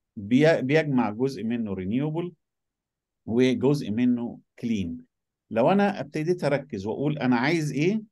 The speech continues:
أنا عايز التقاطع اللي في النص ده اللي هو clean renewable green energy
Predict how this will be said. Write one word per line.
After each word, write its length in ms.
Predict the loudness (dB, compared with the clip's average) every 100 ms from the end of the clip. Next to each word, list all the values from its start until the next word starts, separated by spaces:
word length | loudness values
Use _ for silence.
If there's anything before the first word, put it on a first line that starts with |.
| -8
أنا 140 | -4 -2
عايز 240 | -2 -4
التقاطع 480 | -6 -10 -6 -4 -2
اللي 120 | -4
في 100 | -4
النص 320 | -4 -2 -2
ده 280 | -2 -2 -2 -16 _ _ _ _ _ _ 0
اللي 180 | 4 6
هو 480 | 4 4 4 4 0 _ _ -2
clean 320 | 2 4 2 0
renewable 560 | -2 -2 -2 -2 -4 -6
green 540 | -4 -2 -2 -2 -4 -8
energy 340 | -10 -14 -20